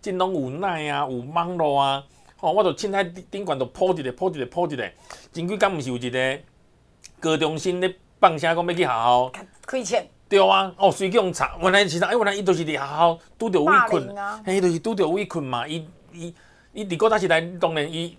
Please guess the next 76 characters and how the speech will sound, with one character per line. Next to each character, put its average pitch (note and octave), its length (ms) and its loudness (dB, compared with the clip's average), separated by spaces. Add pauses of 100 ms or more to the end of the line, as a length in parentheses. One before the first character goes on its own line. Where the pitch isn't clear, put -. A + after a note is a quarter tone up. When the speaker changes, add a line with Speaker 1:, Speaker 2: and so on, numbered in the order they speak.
Speaker 1:
凊 G3+ 160 -6
彩 G3 100 4
舞 F#3 180 -2
无 C#3 80 4
人 C#3 160 0
知， E3+ 160 2
你 G#3 120 -6
进 G3+ 160 -2
入 D#3+ 100 -2
网 G#3 100 4
络 F#3+ 80 2
一 C#3+ 100 0
po， G3+ 280 8
吼， D3 320 4
媒 E3+ 160 -2
体 F#3 140 2
拢 G3 180 2
知 E3+ 80 2
啊， F3+ 200 4
大 E3 100 4
家 C#3 40 2
拢 F3 120 0
咧 G3 60 0
报 D3+ 200 2
啊。 G2+ 240 -2 (400)
好， - 140 2
所 A3 100 4
以 - 20 6
我 A#3 40 4
讲 A#3 160 2
其 G3+ 80 -4
实 F3+ 140 -2
社 C3+ 200 -2
会 D#3 100 2
有 D3+ 120 0
咧 F#3+ 100 0 (120)
变， D3 120 2 (360)
所 - 120 0
以 G#3 200 2
你 A#3+ 160 -4 (120)
要 A3 200 2
安 G#3+ 40 -2
怎 G#3 240 -2
学 B2+ 200 0
这 F#3 100 -4
个 F3 100 0
囡 E3+ 380 -4
仔 D#3+ 160 2
面 A#2+ 300 -8
对 E3+ 160 -2
你 F3+ 120 -4
心 D3 540 -8
理 D3+ 420 -6
的 A#2+ 120 -8
健 A2+ 240 -6
康 C#3+ 120 0
的 C#3+ 120 -2
问 G2+ 200 -10
题， F#2 140 -10
你 E3+ 120 -6
情 A#2+ 220 -12
绪 A#2 120 -10
的 G#2 40 -6
问 F#2 120 -12
题， C#3 80 -4
这 A3 80 2
是 - 240 -12
其 D3 80 -8
实 C3+ 180 -8 (320)
这 A3 80 0
是 E3 120 -2
专 C3 220 -2
门 A#2+ 240 -10
的。 G2+ 120 -12
咱， F#3 200 0 (520)
欸， A#2 160 -14